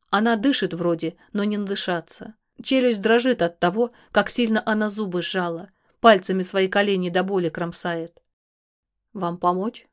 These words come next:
«Мне уже не помочь». Вытягивает руки вперед,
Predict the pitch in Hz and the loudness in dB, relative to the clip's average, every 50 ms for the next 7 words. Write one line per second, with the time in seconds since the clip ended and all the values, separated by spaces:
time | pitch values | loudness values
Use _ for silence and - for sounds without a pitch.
0 | _ _ _ _ _ _ _ _ _ _ _ _ _ _ _ _ _ - 202 202 | _ _ _ _ _ _ _ _ _ _ _ _ _ _ _ _ _ -8 -6 -4
1 | 220 233 233 226 226 240 233 220 226 220 226 220 214 190 170 160 156 - - - | -2 -2 -2 -2 -2 -2 -2 -2 -2 -4 -4 -6 -6 -6 -8 -12 -14 -16 -20 -20
2 | _ _ _ _ _ _ _ _ _ _ _ _ _ _ _ _ _ _ _ - | _ _ _ _ _ _ _ _ _ _ _ _ _ _ _ _ _ _ _ -2
3 | 202 208 202 - 214 196 180 196 180 185 180 180 185 185 170 - 185 - - 196 | 0 2 4 4 4 4 2 0 0 0 0 0 -2 -4 -6 -8 -10 -6 -4 -2
4 | 185 190 202 220 220 - | -2 0 -2 -4 -6 -8